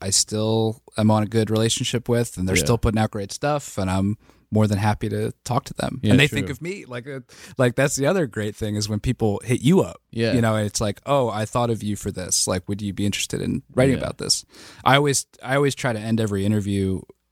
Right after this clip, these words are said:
Speaker 1: or every other interview with just saying something to the effect of, like, "Thank you for trusting me with your story," because I feel like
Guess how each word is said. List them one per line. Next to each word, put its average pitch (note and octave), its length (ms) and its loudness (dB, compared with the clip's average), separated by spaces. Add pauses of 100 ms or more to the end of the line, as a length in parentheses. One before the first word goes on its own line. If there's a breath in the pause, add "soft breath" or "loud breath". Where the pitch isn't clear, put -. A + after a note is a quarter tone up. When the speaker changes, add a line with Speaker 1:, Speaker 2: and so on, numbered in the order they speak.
(140)
Speaker 1:
or F#2 320 -2
every G2+ 260 2
other G#2 200 4
interview F2+ 420 -2
with G#2 240 -6 (120)
just - 180 4
saying A2 160 0
something A#2 260 2
to F2+ 60 -4
the G2+ 100 0
effect G2+ 280 -4
of, F#2 100 -8
like, E2 180 -6 (300 loud breath)
"Thank A2+ 220 4
you G#2 100 0
for F2+ 260 -2 (300)
trusting A#2 360 0
me G2 140 2
with F#2 220 -4
your E2+ 80 -4
story," A2+ 340 0
because A2+ 340 0
I A2+ 80 4
feel D3 200 0
like A2 300 -2